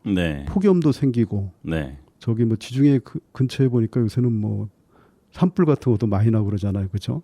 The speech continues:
Speaker 1: 그렇죠.
Speaker 2: 음. 근데 이제 이게 이열치열 개념으로 볼 때 어떤 식이냐면, 어,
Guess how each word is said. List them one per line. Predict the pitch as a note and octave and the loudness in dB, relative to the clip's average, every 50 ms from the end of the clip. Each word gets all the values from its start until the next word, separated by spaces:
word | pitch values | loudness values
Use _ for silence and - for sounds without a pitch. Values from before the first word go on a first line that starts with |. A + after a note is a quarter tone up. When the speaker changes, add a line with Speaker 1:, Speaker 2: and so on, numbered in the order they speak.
| _ | _
Speaker 1:
그렇죠. | - F#2+ F#2 F2 - - - D2+ D2 C#2+ C#2 D2 - - - | -6 -4 -4 -4 -4 -6 -8 -8 -8 -8 -12 -14 -12 -4 -2
Speaker 2:
음. | A2 G#2+ G#2 G2 G2 F#2+ F#2 _ _ _ _ _ _ _ _ _ _ _ _ _ _ - | 0 0 0 0 -2 -6 -8 _ _ _ _ _ _ _ _ _ _ _ _ _ _ -2
근데 | - D3 C#3+ C#3 D3+ D3 | 2 2 4 6 6 6
이제 | B2+ B2 A2+ B2 B2+ A#2+ A2+ A2+ - - _ _ _ _ _ _ - | 6 4 4 4 4 4 4 2 0 -6 _ _ _ _ _ _ -8
이게 | C#3+ B2 C#3 C3+ C3 B2 - F3 F3 - _ - | -2 2 2 4 4 2 0 -2 -8 -16 _ -2
이열치열 | D3 C#3 D#3+ E3 E3+ E3+ - - - F3 E3+ | 2 4 6 6 6 4 2 0 2 2 2
개념으로 | D#3+ - C#3 B2+ B2 B2+ B2+ B2+ B2+ | 4 4 4 4 6 6 6 4 2
볼 | A2 - A#2+ A2+ | 2 2 0 0
때 | - - - A2+ A2+ A#2 A#2 | 0 0 0 2 2 2 2
어떤 | G#2 G2 - - - C#3 C#3 | 0 -2 -2 0 2 2 2
식이냐면, | - - B2 C3 A2 G#2+ G2+ G2+ A2 B2+ B2+ G#2+ F#2+ F2+ F2 _ _ _ _ _ _ _ _ _ _ _ _ _ - | 2 2 0 0 2 2 0 2 2 2 2 2 0 -2 -6 _ _ _ _ _ _ _ _ _ _ _ _ _ -8
어, | G#2+ | -6